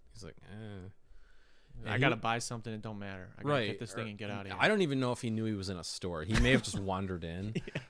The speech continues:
Speaker 1: Um,
Speaker 2: That's great.
Speaker 1: it's possible.
Speaker 2: Okay.
Speaker 1: So he wandered in. We'll say he wandered in, and he was literally just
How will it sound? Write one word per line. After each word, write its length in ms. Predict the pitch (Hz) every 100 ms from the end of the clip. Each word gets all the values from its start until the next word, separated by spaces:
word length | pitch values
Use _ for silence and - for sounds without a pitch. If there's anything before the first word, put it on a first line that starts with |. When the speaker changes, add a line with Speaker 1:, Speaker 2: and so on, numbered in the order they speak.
| - - - 107 98
Speaker 1:
Um, 200 | 92 90 92
Speaker 2:
That's 180 | 131 -
great. 280 | 104 101 107
Speaker 1:
it's 140 | -
possible. 640 | - 95 85 90 87 82 _ _ _ _ -
Speaker 2:
Okay. 300 | 123 113 107 117 -
Speaker 1:
So 200 | - 123
he 120 | 139
wandered 380 | 135 123 117 101
in. 340 | 95 98 107 - - _ -
We'll 80 |
say 140 | 95 92
he 60 | 92
wandered 320 | 82 78 80
in, 140 | 95 -
and 240 | 104 104
he 160 | 101 117
was 160 | 107
literally 280 | 92 101 110
just 180 | 92